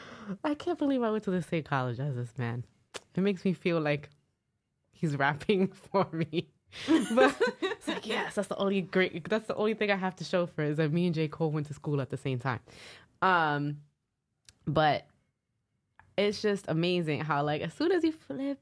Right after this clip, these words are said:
the script a little bit, it's like, "Oh, well, um, it looks like your visa's up, and, uh,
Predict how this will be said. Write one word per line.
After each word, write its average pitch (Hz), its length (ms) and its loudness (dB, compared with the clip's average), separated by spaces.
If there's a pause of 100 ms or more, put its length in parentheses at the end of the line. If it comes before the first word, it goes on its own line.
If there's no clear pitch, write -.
(140)
the 247 100 -6
script - 520 -4
a - 100 -18
little - 280 -20
bit, - 220 -20 (920)
it's - 440 -14
like, 226 120 0 (300)
"Oh, 359 240 4
well, 254 340 -2
um, 381 500 -2
it 320 100 -6
looks - 180 -4
like 370 180 -2
your 226 100 -4
visa's 220 500 0
up, 175 340 0
and, 240 320 0
uh, 170 300 0